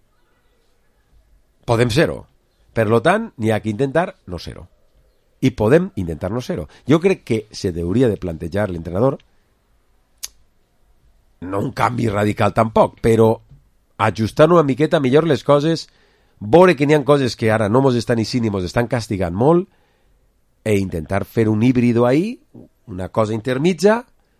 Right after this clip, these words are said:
pa que l'equipo parlar en els jugadors i a veure què és lo que vos costa, què és lo que mos està pat-, fent patir, què és lo que no arribem, què és lo que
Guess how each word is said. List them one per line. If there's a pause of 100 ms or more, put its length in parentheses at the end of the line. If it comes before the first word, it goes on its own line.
(420)
pa
que
l'equipo
parlar
en
els
jugadors
i
a
veure (100)
què
és
lo
que
vos
costa,
què
és
lo
que
mos
està
pat-,
fent
patir,
què
és
lo
que
no
arribem,
què
és
lo
que